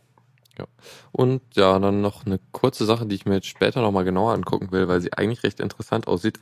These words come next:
Äh, encfs ist ja auch so eine Sache, um, äh, seine Festplatte zu verschlüsseln, nur halt nicht auf einer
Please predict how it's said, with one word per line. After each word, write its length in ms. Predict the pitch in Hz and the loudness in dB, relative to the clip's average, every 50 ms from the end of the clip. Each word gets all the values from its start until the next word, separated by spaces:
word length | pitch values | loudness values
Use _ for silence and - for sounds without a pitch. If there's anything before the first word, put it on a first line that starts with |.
| _ - - - - - _ _ - - _ _ _ - | _ -14 -14 -14 -14 -20 _ _ -20 -20 _ _ _ 0
Äh, 220 | - 101 98 - - | 2 2 2 4 2
encfs 640 | 123 147 - - 156 - - - 151 160 - - | -2 -2 0 -2 -4 -4 0 0 0 0 -2 -6
ist 280 | - - 123 - - - | -4 -4 -4 -4 -2 0
ja 220 | 117 113 113 113 | 2 2 4 4
auch 160 | 113 120 117 | 2 0 0
so 140 | - - 120 | 0 0 2
eine 120 | 113 110 | 2 4
Sache, 260 | 107 107 113 110 - 113 | 4 4 2 2 0 -2
um, 340 | - - 107 107 104 98 | -2 -2 -2 -2 -2 -2
äh, 460 | - - 98 95 95 92 90 92 90 92 - - - - _ _ - _ - _ _ - | -2 -2 0 2 2 2 2 0 0 -2 -6 -10 -18 -20 _ _ -20 _ -20 _ _ -4
seine 240 | - 85 85 90 90 | -2 0 0 0 -2
Festplatte 760 | - - 107 110 - - - - 92 101 113 120 120 123 - | 0 -2 -2 -2 0 0 -2 -2 0 0 2 2 2 0 -2
zu 120 | - 123 | -4 -6
verschlüsseln, 480 | - - 117 - - 123 120 120 120 110 | -4 -4 -6 0 0 0 2 2 2 2
nur 160 | 107 104 104 | 2 2 2
halt 120 | 104 - | 0 -2
nicht 200 | 98 98 - - | -2 -4 -4 0
auf 220 | - 92 92 95 - - - _ _ _ _ _ _ _ _ _ _ _ - | 2 2 2 2 0 -6 -20 _ _ _ _ _ _ _ _ _ _ _ -2
einer 240 | - 95 90 85 | 0 2 2 2